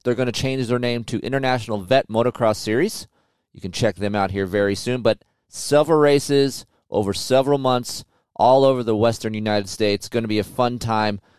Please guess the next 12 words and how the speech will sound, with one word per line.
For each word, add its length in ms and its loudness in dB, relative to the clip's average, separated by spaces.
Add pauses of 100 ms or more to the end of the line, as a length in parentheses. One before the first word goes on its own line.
(200)
And 120 -6
let 80 -2
me 80 0
tell 200 4
you 120 0
guys, 360 0 (540)
I 100 -4
just 120 -2
went 160 -2
racing 320 0
last 260 -2
week, 300 -4